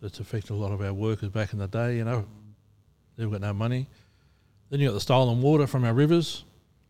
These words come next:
'cause they take the water and we've got no water left in our rivers, and, and, and that wrecks the whole system, the environmental system.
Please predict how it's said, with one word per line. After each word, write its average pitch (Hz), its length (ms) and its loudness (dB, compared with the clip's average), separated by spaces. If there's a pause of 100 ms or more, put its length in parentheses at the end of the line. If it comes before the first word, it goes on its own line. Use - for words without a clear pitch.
(460)
'cause 113 140 -6
they 120 140 2
take 123 200 0
the 110 60 -2
water 127 260 2
and 120 120 0
we've 117 80 2
got 120 100 0
no 113 100 0
water 120 220 2
left 123 160 0
in 113 80 0
our 110 60 2
rivers, 131 400 0
and, 107 220 -4 (340)
and, 104 140 -6 (260)
and 117 120 0
that 117 240 0
wrecks 123 240 -2
the 113 60 0
whole 113 160 2
system, 160 480 -4 (1040)
the 117 80 -8
environmental 123 480 2
system. 160 420 -4